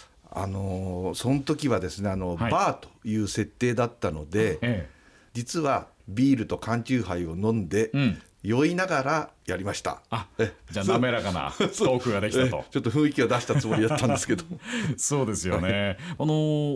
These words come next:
Speaker 2: 大曲さんは他県出身でいらっしゃって、外から見たこう、栃木県の良さなどもお話ししていただいたんですよね。
Speaker 1: はい。
Speaker 2: 私も、もう栃木来てもう二十五年になりますけれども、やっ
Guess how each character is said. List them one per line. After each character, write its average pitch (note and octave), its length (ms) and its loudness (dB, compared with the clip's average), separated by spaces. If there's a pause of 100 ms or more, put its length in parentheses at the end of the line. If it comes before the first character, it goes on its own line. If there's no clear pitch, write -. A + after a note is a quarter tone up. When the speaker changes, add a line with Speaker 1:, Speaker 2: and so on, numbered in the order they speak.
Speaker 2:
大 F3+ 120 2
曲 A#3+ 280 4
さ B2+ 160 0
ん G#2+ 200 2
は G2+ 380 0 (220)
他 D#3+ 100 0
県 C3+ 160 2
出 E2+ 360 -4
身 D2+ 60 0
で D2+ 100 -2
い D2 40 -4
ら D2+ 60 -4
っ - 20 -8
し - 100 -10
ゃ C#2+ 40 -6
っ C#2 40 -8
て、 C#2+ 300 -6 (240)
外 G#3 240 -4
か G#3 120 -2
ら A#2+ 100 0
見 G#2 160 0
た G2+ 100 -4
こ D#2+ 160 -8
う、 D2+ 60 -8
栃 F#2+ 260 -4
木 E2+ 60 -2
県 D2+ 140 -4
の C#2 60 -6
良 E2 120 -4
さ F2 120 -2
な C#2 120 -6
ど B1 60 -8
も A#1+ 200 -10
お D#2+ 40 -2
話 E2 320 -4
し - 80 -14
し - 20 -18
て C2+ 260 -10
い D2+ 60 -14
た - 100 -4
だ D2 140 -8
い C#3 60 -10
た C#3+ 160 -10
ん - 80 -10
で A2 40 -16
す - 100 -12
よ F2 60 -4
ね。 F3+ 300 -2
Speaker 1:
は F#2 120 -4
い。 C3 80 -6 (360)
Speaker 2:
私 G#2 280 -4
も、 F#2+ 460 0 (200)
も G2+ 120 -2
う - 20 -12
栃 A2 260 -2
木 G2 80 -4
来 - 60 -12
て F#2+ 80 -2
も F#2 100 0
う F#2 40 0
二 A2+ 180 4
十 G#2 160 -2
五 F#2 160 0
年 B2+ 100 4
に C3 80 4
な B2 80 4
り A#2+ 80 2
ま A#2 120 0
す - 80 -6
け F#2 60 -2
れ D#2 80 -4
ど C2+ 120 -6
も、 B1+ 80 -8
や A1+ 80 -10
っ - 80 -20